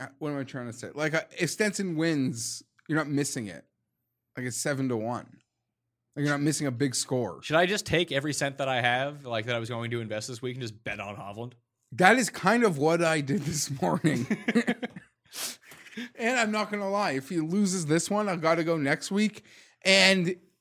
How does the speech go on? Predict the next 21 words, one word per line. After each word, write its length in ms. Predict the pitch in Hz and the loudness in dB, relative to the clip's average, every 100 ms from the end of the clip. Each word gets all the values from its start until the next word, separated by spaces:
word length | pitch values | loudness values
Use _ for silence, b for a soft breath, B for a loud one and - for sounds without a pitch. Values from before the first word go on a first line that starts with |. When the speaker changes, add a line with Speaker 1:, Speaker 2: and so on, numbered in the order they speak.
| _ | _
Speaker 1:
if 400 | 185 160 - - - | 2 2 -2 -20 -10
he 180 | - 185 | -4 -4
won 480 | 151 160 196 208 160 | -2 0 2 2 2
next 300 | 175 - 208 | 0 -2 -4
week, 280 | 214 - - | -4 -4 -4
and 160 | 147 | -2
let's 180 | 151 156 | 0 -2
say 120 | 175 | -2
it 60 | 156 | -2
was 120 | 143 | 2
also 260 | 139 147 160 | 2 2 -2
ten 260 | - 170 165 | -2 -2 0
to 60 | |
one, 400 | 143 147 196 214 B B B B - | 2 4 6 4 B B B B 6
I 80 | 170 | 6
might 320 | 165 180 180 | 8 6 4
just 300 | 170 - - | 0 -2 0
be, 480 | 175 165 156 147 - _ _ _ _ _ _ _ _ _ _ _ 208 | 4 6 4 2 -2 _ _ _ _ _ _ _ _ _ _ _ 10
I 80 | |
would, 200 | 226 226 - | 10 8 6
I 120 | 226 | 6